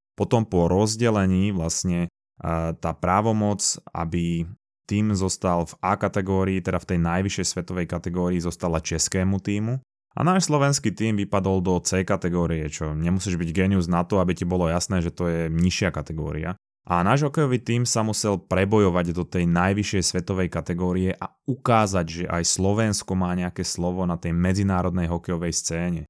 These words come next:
Vlastne sme si museli vybojovať nejaké miesto v rôznych oblastiach a hokej bol, e, jedna z nich, pretože vlastne, ako si dodnes hovoríme, sme hokejový národ. No a nastavil sa teda cieľ, e,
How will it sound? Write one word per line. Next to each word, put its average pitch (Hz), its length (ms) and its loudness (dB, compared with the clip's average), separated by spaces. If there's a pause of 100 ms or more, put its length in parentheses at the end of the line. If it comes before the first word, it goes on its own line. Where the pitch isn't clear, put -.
(260)
Vlastne 90 320 0
sme 92 160 2
si 92 160 0
museli 90 560 -2 (300)
vybojovať 98 580 2 (140)
nejaké 92 180 -4
miesto 92 400 0
v 87 160 0
rôznych 101 640 2
oblastiach 92 880 -2 (300)
a 82 160 2
hokej 95 400 2
bol, 87 240 2
e, 87 80 4 (640)
jedna 98 320 4
z 90 220 2
nich, 90 100 -2
pretože 87 400 -4
vlastne, 80 560 -6 (320)
ako 82 400 -2 (400)
si - 240 -6
dodnes 92 320 2
hovoríme, 92 480 4
sme 82 460 -2 (180)
hokejový 92 480 0
národ. 85 480 0 (320)
No 107 160 2
a 110 240 0
nastavil 147 560 4
sa 107 320 4
teda 92 240 0
cieľ, 101 560 2
e, - 20 -4